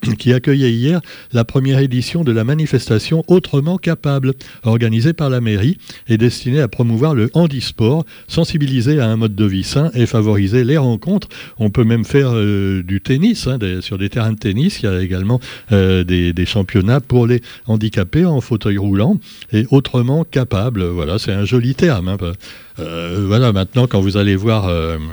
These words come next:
moi j'ai un ami handicapé, euh, mon ami Jules Bénard, euh, le pauvre, il marche avec une béquille. Quand je vais le voir, euh, je vais lui dire, « Bah, euh, c'est bien, Jules, tu vois, tu es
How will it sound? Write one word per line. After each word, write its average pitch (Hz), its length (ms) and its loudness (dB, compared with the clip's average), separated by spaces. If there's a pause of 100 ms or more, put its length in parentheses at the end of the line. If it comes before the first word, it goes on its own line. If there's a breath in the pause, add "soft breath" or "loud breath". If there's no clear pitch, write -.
moi 90 160 -6
j'ai 90 160 -4 (320 loud breath)
un 101 140 4
ami 104 200 4
handicapé, 98 520 0
euh, 107 600 0
mon 98 160 -4
ami 98 240 -2
Jules 98 280 -4
Bénard, 120 400 0
euh, 95 360 -2
le 90 140 -2
pauvre, 101 240 0
il 92 80 0
marche 104 220 0
avec 98 240 2
une 92 120 2
béquille. 107 440 2 (280 loud breath)
Quand 110 140 2
je 101 140 0
vais 104 40 4
le 95 80 2
voir, 139 280 2 (320 loud breath)
euh, 98 100 0
je 98 80 -2
vais 101 60 4
lui 98 160 2
dire, « 131 240 0
Bah, 90 320 -6
euh, 87 320 -8
c'est 123 180 -2
bien, 180 240 2
Jules, 127 260 -2
tu 104 140 -4
vois, 127 140 0
tu 110 200 0
es 117 60 0